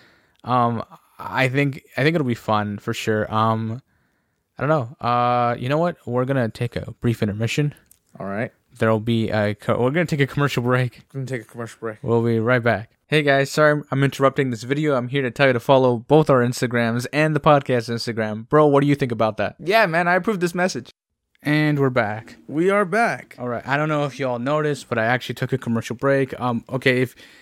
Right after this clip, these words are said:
Speaker 1: if you,
Speaker 2: If
Speaker 1: I
Speaker 2: they
Speaker 1: usually
Speaker 2: didn't notice,
Speaker 1: Um,
Speaker 2: I'm sure they noticed.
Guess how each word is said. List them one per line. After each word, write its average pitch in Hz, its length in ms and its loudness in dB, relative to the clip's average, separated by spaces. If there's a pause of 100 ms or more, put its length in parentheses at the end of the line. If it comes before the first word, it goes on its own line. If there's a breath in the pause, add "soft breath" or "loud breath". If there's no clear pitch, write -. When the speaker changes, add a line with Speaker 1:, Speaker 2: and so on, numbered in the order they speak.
(180 loud breath)
Speaker 1:
if 120 180 -8
you, 131 320 2
Speaker 2:
If - 60 0
Speaker 1:
I 123 60 2
Speaker 2:
they 143 80 4
Speaker 1:
usually 196 140 -2
Speaker 2:
didn't 147 400 2
notice, 165 640 -4 (300 soft breath)
Speaker 1:
Um, 131 220 0
Speaker 2:
I'm 123 40 -4
sure 381 300 0
they 220 140 2
noticed. 196 680 -2